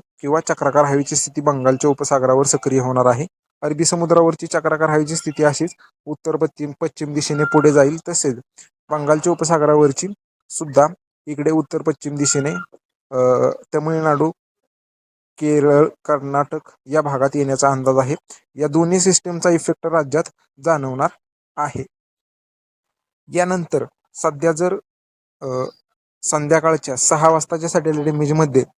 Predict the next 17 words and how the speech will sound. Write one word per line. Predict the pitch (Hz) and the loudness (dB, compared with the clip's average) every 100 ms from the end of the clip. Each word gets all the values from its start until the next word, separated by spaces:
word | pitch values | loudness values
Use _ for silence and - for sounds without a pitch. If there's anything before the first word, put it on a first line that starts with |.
| - | -6
महाराष्ट्राच्या | 147 147 151 - 160 160 | -2 0 0 -2 -2 2
जवळून | 160 160 160 160 | 4 6 4 2
जर | 165 | 2
पाहायचं | 160 156 143 151 | 0 -4 -6 -4
गेलं | 147 120 - _ _ _ | -2 -4 -8 _ _ _
तर | 151 | -6
सध्या | 147 160 156 | -4 -2 0
इकडे | 156 160 | 0 0
नाशिक | 160 160 156 165 160 | 2 2 2 0 0
असेल, | 147 127 | -2 -4
नाशिकचे, | 139 147 - 151 - 165 196 | -4 -2 -4 -10 -8 -8 -4
अ, | 165 143 | -2 -2
थोडेफार | 160 160 156 160 | 0 0 2 4
भाग | 156 156 | 4 4
असतील, | 156 - 175 202 _ _ _ _ - | 0 -4 -10 -16 _ _ _ _ -8
अ, | 143 143 | -4 -4
तुरळक | - 175 175 | -2 0 0